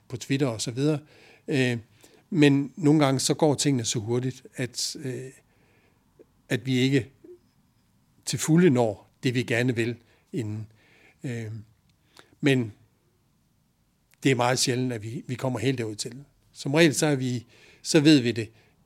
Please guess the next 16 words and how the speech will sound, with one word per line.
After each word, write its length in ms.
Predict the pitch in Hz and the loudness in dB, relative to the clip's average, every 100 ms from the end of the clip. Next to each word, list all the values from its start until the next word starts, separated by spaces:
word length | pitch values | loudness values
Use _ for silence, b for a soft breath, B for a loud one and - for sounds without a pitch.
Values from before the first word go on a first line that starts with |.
| - | -8
i 100 | 135 | -2
rimelig 320 | 127 127 113 | 0 2 2
tid, 260 | 170 170 - | 4 2 0
og 280 | 165 131 - | -6 -6 -6
kan 140 | - 120 | -6 -4
se 260 | - 143 - | -2 -2 0
ind 220 | 147 135 | 0 0
i, 240 | 131 139 _ _ _ | -6 -10 _ _ _
"Okay, 380 | - 135 135 120 - b b b b - | -4 -2 -2 -6 -8 b b b b 4
nu 80 | 156 | 6
har 60 | |
vi 100 | 131 | 6
gjort, 220 | 120 151 107 | 6 4 4
hvad 140 | 113 | -2
vi 120 | 110 | -6
kunne. 420 | 107 123 127 156 | -6 -4 -4 -4